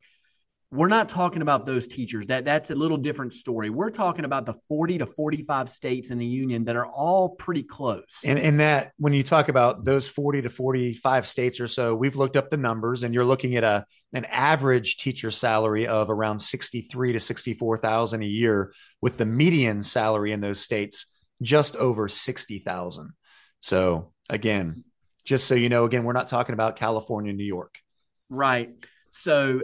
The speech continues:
Speaker 1: uh, you know, so, so having said that, I don't think that any teacher should make, and, and I'm not gonna count, uh, like, so, so some of that, um,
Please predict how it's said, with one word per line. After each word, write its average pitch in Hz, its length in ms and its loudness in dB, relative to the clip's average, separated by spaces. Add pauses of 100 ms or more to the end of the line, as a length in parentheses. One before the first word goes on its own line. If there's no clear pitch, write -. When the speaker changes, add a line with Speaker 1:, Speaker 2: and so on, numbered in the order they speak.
Speaker 1:
uh, 127 360 -2
you 170 200 -2
know, 139 120 2
so, 139 300 0
so - 160 -6
having 202 400 2
said 165 320 -2
that, 113 340 -4 (560)
I 156 180 4
don't 214 220 0
think 139 460 -4 (120)
that 120 240 -4 (120)
any 196 320 0
teacher 131 640 -6 (800)
should 151 400 0
make, 143 580 0
and, 139 160 0
and 139 220 0
I'm 160 140 6
not 170 180 6
gonna 170 160 0
count, 185 580 0
uh, 151 440 0
like, 143 200 -2
so, 143 200 -4
so 135 160 -6
some 214 240 0
of 185 80 0
that, 139 340 4
um, 123 440 -4